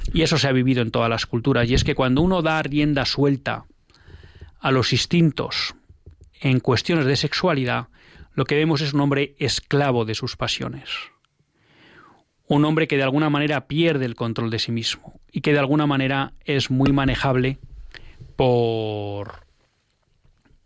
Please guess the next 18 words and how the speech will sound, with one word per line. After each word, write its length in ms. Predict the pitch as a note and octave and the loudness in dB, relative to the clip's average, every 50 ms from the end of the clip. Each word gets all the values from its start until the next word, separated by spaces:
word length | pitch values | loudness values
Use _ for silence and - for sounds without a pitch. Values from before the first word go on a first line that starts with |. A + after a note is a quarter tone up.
| _ - - - - - _ _ _ _ - - - _ | _ -20 -20 -20 -20 -20 _ _ _ _ -20 -20 -6 _
por 180 | - C3 A2+ | 0 0 0
otros, 340 | G#2+ - - - - - - | 0 -2 -6 -12 -14 -10 -8
¿no? 120 | - D#3+ - - - - - _ _ _ - - - - - - - - - - - - - - - - - - - - - - - - - - - - - - - - - | -8 -8 -8 -12 -20 -20 -20 _ _ _ -20 -20 -20 -20 -20 -20 -18 -18 -18 -18 -20 -20 -20 -20 -20 -20 -18 -18 -20 -20 -20 -20 -20 -20 -20 -20 -20 -20 -20 -20 -10 -2 0
Entonces, 800 | D#3+ C#3+ C3 F3 F3 F3 - F#3 F#3 F#3+ E3 - - - - - _ | 0 2 2 2 0 2 2 2 2 2 2 0 -4 -6 -8 -6 _
eh, 760 | E3+ D#3+ D3+ D3 C#3+ C#3 C3+ C3+ C3 C3 B2+ B2+ B2 B2 B2 A#2+ A2+ G#2+ G#2 G#2 G2+ - - - - - - - - | 2 4 4 6 6 4 4 4 2 2 0 0 0 0 -2 -2 -4 -6 -8 -10 -14 -18 -20 -20 -20 -20 -18 -6 -4
ahora 380 | C#3+ C3+ C#3 C3+ C3+ C3+ B2+ - C#3 D3 - | 0 0 2 0 0 -2 -4 -8 -12 -12 -4
que 100 | - C3 | 0 0
me 120 | B2 B2+ A#2+ | 2 2 2
permitan 400 | C3 C3+ D3+ D3 C#3 D#3+ D#3 D#3 | 2 2 2 2 2 0 2 2
a 80 | D3+ | 2
un 100 | D3 D3 | 4 4
minuto 420 | D3 D3 D3+ D#3+ D#3+ - E3 E3 D#3 | 4 4 4 4 2 2 0 -2 0
y 120 | C#3 C3+ | 0 0
ahora 120 | C3 C3 | 0 0
le 120 | C3 B2+ B2 | 0 0 0
damos 320 | B2 B2 A#2+ A2+ A2 - | 0 -2 -2 -4 -4 -8
paso. 280 | - B2+ - - - - - _ _ _ _ _ _ _ - - _ - - - _ _ _ _ _ - | -8 -8 -6 -6 -8 -8 -12 _ _ _ _ _ _ _ -20 -20 _ -20 -20 -20 _ _ _ _ _ 0
Eh, 760 | D#3 C#3 C3+ B2+ B2 B2 B2 A#2+ A#2 A2+ A2+ A2 G#2+ G#2 | 2 4 4 4 4 4 2 2 2 0 -2 -2 -4 -6